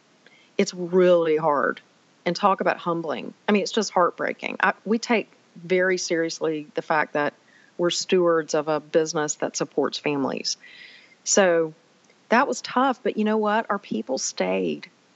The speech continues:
They took the pay cut, we got through it, and, you know, raised their salaries again. So we got through it, but it was hard.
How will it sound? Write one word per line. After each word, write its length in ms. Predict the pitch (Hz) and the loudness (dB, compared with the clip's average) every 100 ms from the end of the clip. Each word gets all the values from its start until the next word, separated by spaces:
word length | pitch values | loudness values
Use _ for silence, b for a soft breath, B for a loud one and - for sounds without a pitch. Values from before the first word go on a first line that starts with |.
| - | -2
They 100 | 185 | -2
took 280 | - 214 - | 0 -2 0
the 60 | 202 | -2
pay 200 | 185 185 | -2 -2
cut, 380 | 190 175 170 | 2 2 2
we 80 | 175 | 0
got 300 | 170 170 - | 2 2 2
through 280 | - 170 165 | 0 2 2
it, 200 | 160 147 _ _ _ _ _ _ _ - | 0 -2 _ _ _ _ _ _ _ -4
and, 540 | 175 165 156 156 156 _ _ _ | -2 0 -2 -6 -10 _ _ _
you 160 | - 180 | -4 0
know, 300 | 156 143 143 _ _ _ _ _ _ _ | 0 0 -4 _ _ _ _ _ _ _
raised 300 | 175 170 165 | 2 2 2
their 100 | 170 | 0
salaries 540 | - 165 160 156 139 - | 2 2 2 2 -2 -4
again. 340 | - - - _ _ _ _ _ _ | -6 -6 -8 _ _ _ _ _ _
So 400 | - 190 165 156 160 _ _ _ _ - | -4 0 2 0 -4 _ _ _ _ -4
we 80 | 196 | 2
got 240 | 240 - | 2 2
through 260 | 226 247 220 | 2 2 2
it, 140 | - | -2
but 100 | 180 | -2
it 60 | 180 | -2
was 100 | - | -2
hard. 340 | 170 131 - | -2 -2 -4